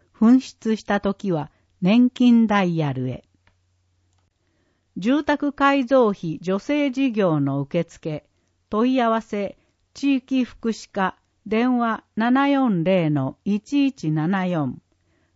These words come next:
介護保険課、電話七四零の一一四八。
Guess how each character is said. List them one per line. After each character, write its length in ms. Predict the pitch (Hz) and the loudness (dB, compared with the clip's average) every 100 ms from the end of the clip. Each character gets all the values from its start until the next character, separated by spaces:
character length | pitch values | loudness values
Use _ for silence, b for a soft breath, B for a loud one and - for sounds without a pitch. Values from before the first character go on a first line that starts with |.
| - | -6
介 320 | 214 240 277 | -2 0 2
護 180 | 247 247 | 2 2
保 160 | 233 - | 0 -2
険 260 | 208 208 | -4 -4
課、 340 | 196 190 185 240 _ _ | -4 -4 -4 -8 _ _
電 340 | 214 202 226 247 | -6 -2 0 0
話 260 | 220 208 - - | 0 -4 -8 -6
七 380 | 214 240 269 269 | -2 2 2 2
四 340 | 262 233 175 | 2 0 0
零 260 | 180 185 156 | 0 0 -2
の 260 | 139 139 _ | -4 -6 _
一 480 | - 202 202 277 277 | -8 -6 -4 -2 0
一 320 | 262 - 139 | -2 -6 -6
四 300 | 151 202 214 | -2 0 -2
八。 440 | 196 180 - - | -4 -8 -10 -20